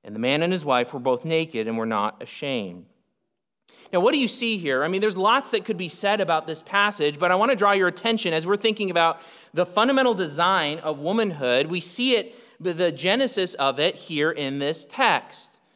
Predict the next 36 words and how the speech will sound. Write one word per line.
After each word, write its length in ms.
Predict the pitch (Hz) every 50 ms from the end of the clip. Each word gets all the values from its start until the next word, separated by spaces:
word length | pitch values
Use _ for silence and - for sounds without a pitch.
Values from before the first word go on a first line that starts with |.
| _ _ _ _ _ _ _ _ -
The 100 | 214 208
fundamental 880 | 190 240 233 247 269 240 214 196 202 208 208 202 208 233 262 262 - -
role 460 | 147 180 190 180 175 170 170 185 233 233
and 140 | 190 190
design 460 | 185 202 180 147 156 143 147 156 185 190
is 220 | - 165 165 165
for 240 | - 165 160 165 180
the 160 | 175 202 208
woman 480 | 170 143 151 147 139 139 147 175 190 185
to 180 | 190 - 170 165
be 320 | 147 139 143 139 151 156
a 120 | - 165 175
helper, 720 | 170 - - - 214 226 226 220 220 - 151 113 107 - - _ _ _ _ _ _ -
a 80 | - 175
helper, 680 | 160 - - 202 214 214 208 - - 151 117 101 98 - - _ _ _ _ _ _
corresponding 1200 | - - 220 214 240 262 262 254 254 - - - 180 165 165 170 170 170 180 180 185 190 165 -
to 540 | - - 165 151 143 139 143 147 156 175 - - _ _ _ _
the 80 | - 214
man. 600 | 214 220 233 226 214 190 147 123 107 95 95 - - _ _ _ _ _ _ _ _ _ _ -
Now, 140 | - 214 208
yes, 360 | 208 208 247 262 240 220 -
we 120 | 214 208 196
see 320 | - - - 240 269 285
that 280 | 240 214 180 175 - 202
in 140 | 214 220 214
this 240 | 214 202 190 202
text 480 | - - - 247 226 202 196 202 - -
in 100 | 202 196
the 80 | 190 185
context 800 | - - - 196 202 233 247 240 - 190 170 160 165 - - -
of 140 | - 165 156
a 60 | 165
marriage, 640 | 160 165 165 175 196 214 214 180 139 139 156 160 139
the 100 | 165 160
first 420 | 165 - 196 208 247 233 - -
marriage, 680 | 180 160 143 135 120 117 120 127 151 175 175 - - -